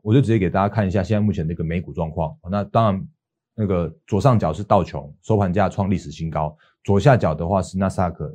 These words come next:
也是一样，就再创历史新高。那目前看起来的话，其实我觉得还是回归一句话，那只要是美股，美国那边继续放钱，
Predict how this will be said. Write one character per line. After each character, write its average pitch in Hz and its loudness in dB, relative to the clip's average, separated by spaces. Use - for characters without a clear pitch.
也 98 0
是 107 0
一 104 4
样， 92 2
就 104 -2
再 104 4
创 98 2
历 98 2
史 87 -6
新 82 -6
高。 80 -2
那 131 4
目 143 6
前 107 4
看 123 6
起 92 0
来 82 0
的 90 -2
话， 101 2
其 98 -6
实 123 -2
我 123 2
觉 113 0
得 139 4
还 123 4
是 127 6
回 127 8
归 131 8
一 - 6
句 104 0
话， 101 2
那 143 4
只 - 0
要 131 8
是 131 2
美 101 4
股， 95 -2
美 92 -2
国 87 0
那 107 2
边 107 2
继 101 -4
续 101 -2
放 95 4
钱， 76 -6